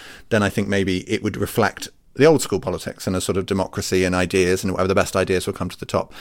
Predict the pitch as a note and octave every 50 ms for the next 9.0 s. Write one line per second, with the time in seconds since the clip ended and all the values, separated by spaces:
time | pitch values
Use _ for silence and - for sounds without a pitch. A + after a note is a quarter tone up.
0 | - - - - - - B2 B2 C3+ C3+ C3 B2+ - - - B2 A#2 G2 F2 -
1 | F#2 F2+ - - - - - - - F#2+ F#2 - - - A2 - - F#2 D#2 D2
2 | E2 E2+ F#2 - - G2+ F#2 F#2 F#2 F2 F2+ - - G#2 - - - - - -
3 | - G#2+ G2+ G2 - - G#2 F#2 F2+ - - - F#2+ F#2 F#2+ F#2+ - _ _ _
4 | - _ _ - _ _ - _ - - - - G2+ - B2 A#2+ F#2 G#2+ G2 G#2
5 | - - F#2 - - - G#2 F#2 F#2 F2+ - - A2 F#2+ - - F#2+ F#2+ G2 F#2+
6 | F#2+ - - F#2 E2+ - F#2+ F2+ F2 F2+ - - F2 E2+ - - - - - -
7 | - - - - - A#2+ G2+ - - A2 G2+ G2 - - - A2 G2 F#2+ - -
8 | - - G#2 G2+ F#2+ F2+ F2 F2 - - - - - G#2 G2 G2 F#2 F#2 F#2